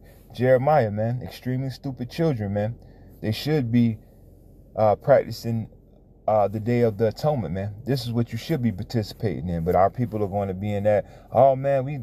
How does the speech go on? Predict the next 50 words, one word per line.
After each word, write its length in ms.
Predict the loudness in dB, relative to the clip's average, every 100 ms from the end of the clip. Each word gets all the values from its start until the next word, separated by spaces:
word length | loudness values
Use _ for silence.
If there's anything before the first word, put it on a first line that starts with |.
| 0
every 260 | 0 0
day 180 | -2 -2
we 120 | -2
get 180 | -4 -6
together, 500 | -4 4 4 6 -2 -6 -20 _ -16 2
uh, 220 | 4 6
every 320 | 4 2 0
year 240 | -4 -4 -4
we 100 | -6
get 220 | -6 -6
together 340 | 0 2 0
for 160 | -2 -4
Labor 320 | -2 -2 -2
Day. 280 | -4 -2 -2
We, 160 | -2
you 300 | -4 -4 -2
know, 120 | 0 2
we 180 | 2
have 300 | 4 4 4
our 240 | 4 2 0 -10 -18
cookout, 640 | -6 -6 0 2 4 4 4
our, 180 | 0 -2 -20 -8
our 140 | -6
crab 500 | -4 4 6 6 2
boils," 480 | 0 2 2 -2 -4
or 60 | -4
whatever 500 | -2 0 -2 -6 -8 -16
type 260 | 0 0 2
of 100 | 0
madness 540 | 4 4 4 -2 -8
you 60 | -6
niggas, 420 | -4 -4 -4 -4
Latinos, 600 | 2 0 0 -6 -4 -4
Native 240 | -2 -2
Americans 480 | -2 0 0 -2 0
got 240 | 2 2 0
going 280 | -4 -2
on. 220 | -2 -2 -4 _ -20 -20 _ -20 -18 -2
All 80 |
right, 200 | 4 4
but 120 | 4 0
those 260 | 0 0
are 60 | -2
not, 240 | 0 0
those 200 | 0 -2
are 60 | -2
rudiments 460 | -2 -2 -2 -4
of 180 | -4 -4
the 80 | -4
world 400 | 0 4 4 2